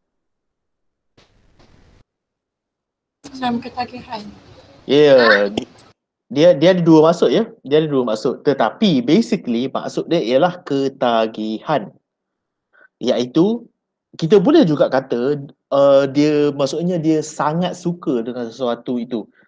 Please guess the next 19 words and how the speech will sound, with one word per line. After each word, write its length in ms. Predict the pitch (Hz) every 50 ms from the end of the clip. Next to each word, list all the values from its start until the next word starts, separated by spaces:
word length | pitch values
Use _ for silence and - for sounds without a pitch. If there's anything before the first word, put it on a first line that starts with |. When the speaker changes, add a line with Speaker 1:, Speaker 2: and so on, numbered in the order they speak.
| _
Speaker 2:
Tak 160 | _ - 160 170
semestinya 480 | 190 175 151 143 - 156 135 131 127
ke-, 160 | 127 127 -
uh, 160 | - - 120 117 - 143 127
sebab 240 | 113 - 131 - -
ki-, 160 | - 131 120
biasanya 400 | 120 127 120 120 120 143 156 170
ki-, 240 | 175 156 143 131 113
bila 240 | 120 127 131 135
kita 240 | 127 127 139 123 139
kata 240 | - 139 135 - -
ketagih, 640 | - - - - 123 104 95 - - 104 135 165 - _ _ _ _ _ _ _ _ _
automatik 560 | - 117 - - 123 120 135 131 - 147 170 -
kita 240 | - - 131 113
fikir 880 | - - 127 131 127 - 147 139 139 127 117 117 113 117 113 113 113 92 - -
secara 400 | 104 - _ - 120 117 117 107
negatif, 400 | 113 117 143 175 175 - 185 180 -
kan. 160 | 170 120 104
Tetapi, 560 | - - - 107 - _ 139 175 220 247 247